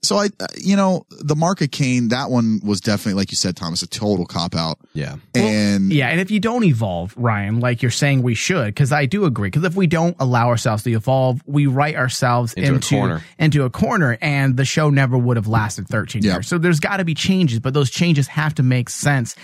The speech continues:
Speaker 3: And honestly, when in doubt, use the Kripke era as your guideline.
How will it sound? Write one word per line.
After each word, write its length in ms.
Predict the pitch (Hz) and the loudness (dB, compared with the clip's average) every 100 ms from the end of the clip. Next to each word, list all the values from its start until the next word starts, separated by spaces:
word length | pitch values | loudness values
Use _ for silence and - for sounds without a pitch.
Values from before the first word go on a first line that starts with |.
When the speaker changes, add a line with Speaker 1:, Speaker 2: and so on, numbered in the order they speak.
| - - | -20 -8
Speaker 3:
And 120 | 165 151 | -6 -2
honestly, 680 | 151 214 185 139 135 131 - - | 0 0 -2 0 0 0 -4 -12
when 260 | - 156 185 | -2 2 4
in 200 | 180 143 | 4 4
doubt, 340 | 156 156 135 - | 2 0 -4 -6
use 400 | 117 143 175 156 | 0 2 2 2
the 80 | 170 | -4
Kripke 560 | - 165 156 160 151 | -2 -4 -2 -2 -2
era 300 | 127 131 131 - | -2 0 0 0
as 240 | 123 120 | -2 0
your 80 | 131 | 0
guideline. 680 | 110 104 98 92 76 80 | 0 -2 -4 -8 -10 -12